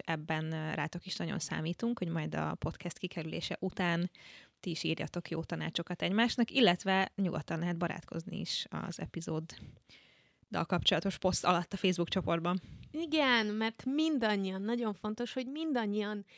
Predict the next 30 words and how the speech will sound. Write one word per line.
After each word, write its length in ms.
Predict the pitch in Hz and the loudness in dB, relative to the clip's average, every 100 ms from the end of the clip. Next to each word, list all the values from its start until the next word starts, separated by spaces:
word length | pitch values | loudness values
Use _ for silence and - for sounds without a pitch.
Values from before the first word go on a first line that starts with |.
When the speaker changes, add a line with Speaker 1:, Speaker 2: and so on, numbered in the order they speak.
| - - _ _ _ | -20 -20 _ _ _
Speaker 2:
magányosnak 680 | 233 233 208 202 - 214 - | 4 6 6 4 -4 -4 0
érezzük 400 | 208 196 196 214 | 0 0 -2 0
magunkat 520 | 254 262 254 247 220 | 2 2 2 2 2
az 160 | 214 214 | -2 -2
életünk 480 | 208 175 180 185 170 | -2 0 -2 -4 -4
bizonyos 420 | 190 - - - | -6 -8 -8 -6
szakaszaiban, 880 | - - - - 170 170 185 - - - | -8 -8 -10 -8 -6 -6 -8 -10 -10 -12
vagy 160 | 196 - - - - | -14 -14 -18 -20 -2
mindenkivel 760 | 233 277 240 196 190 190 175 | 2 4 4 4 2 -2 0
előfordul 720 | 180 175 175 - 175 170 170 | 0 -2 -4 -4 -6 -4 -6
élete 460 | 165 - 180 185 - | -6 -6 -8 -8 -10
során, 460 | - 226 247 233 208 | -8 -6 -4 -4 -6
szóval 480 | - 202 196 202 | -8 -8 -6 -6
ezért 380 | 208 214 190 160 | -6 -6 -6 -4
jó, 100 | 180 | -4
hogyha 260 | 185 190 180 | -6 -6 -8
beszélünk 560 | - - - 220 190 | -10 -10 -10 -8 -6
róla. 260 | - 269 247 | 0 2 4
Valaki 320 | 214 185 - | 2 -2 -4
lehet, 200 | 190 185 | -6 -6
hogy 140 | - 175 | -8 -8
épp 160 | 208 | -4
benne 280 | 254 277 269 | -2 0 0
van, 200 | 240 226 | 0 -2
valaki 320 | 185 175 - | -2 -6 -8
benne 260 | 180 165 170 | -10 -8 -8
volt, 380 | 214 277 262 - | -2 0 0 -4
valaki 320 | 170 175 - | -10 -8 -10
benne 320 | 180 - - | -10 -10 -4
lesz, 340 | 285 302 - | -2 -2 -4